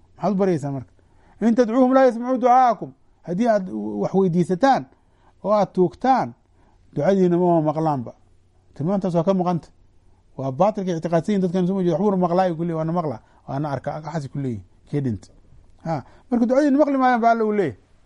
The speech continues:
"In tadcuuhum," haddaad wax weydiisataan, "laa yasmacuu ducaa'akum."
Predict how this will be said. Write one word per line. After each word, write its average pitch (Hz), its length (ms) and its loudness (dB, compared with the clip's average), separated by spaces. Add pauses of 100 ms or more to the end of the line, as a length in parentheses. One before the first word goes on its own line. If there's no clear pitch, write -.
(640)
"In 165 100 0
tadcuuhum," 202 340 2
haddaad 226 200 2
wax 185 140 0
weydiisataan, 190 680 2 (360)
"laa 254 180 2
yasmacuu 190 360 -2
ducaa'akum." 160 440 -2